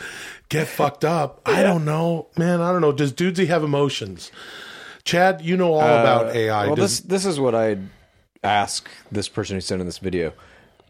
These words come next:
Speaker 2: Are emotions even real? Do any of us have emotions?
Speaker 1: May
Speaker 2: Are
Speaker 1: I
Speaker 2: any of
Speaker 1: answer
Speaker 2: us
Speaker 1: that?
Speaker 2: more than a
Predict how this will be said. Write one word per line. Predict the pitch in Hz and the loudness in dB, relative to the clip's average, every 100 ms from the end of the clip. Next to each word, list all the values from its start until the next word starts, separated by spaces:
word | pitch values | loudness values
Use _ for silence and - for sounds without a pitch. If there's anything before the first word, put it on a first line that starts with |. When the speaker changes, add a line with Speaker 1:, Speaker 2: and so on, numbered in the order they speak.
| _ | _
Speaker 2:
Are | 120 131 | -2 0
emotions | 135 151 147 123 | 0 0 -2 -4
even | 110 95 85 | -2 -2 -4
real? | 78 67 - - _ | -4 -6 -10 -18 _
Do | 117 120 | -4 -2
any | 117 113 | -2 -2
of | 87 | -4
us | 80 | -6
have | - 76 | -6 -8
emotions? | 76 76 69 - | -8 -10 -8 -6
Speaker 1:
May | 107 110 | -4 0
Speaker 2:
Are | 117 | 2
Speaker 1:
I | |
Speaker 2:
any | 143 143 | 2 2
of | 139 | 2
Speaker 1:
answer | 131 | 2
Speaker 2:
us | 135 | 2
Speaker 1:
that? | 156 | 2
Speaker 2:
more | 113 110 | 4 2
than | 104 104 | 2 -2
a | 95 98 92 90 90 | -2 0 0 0 -2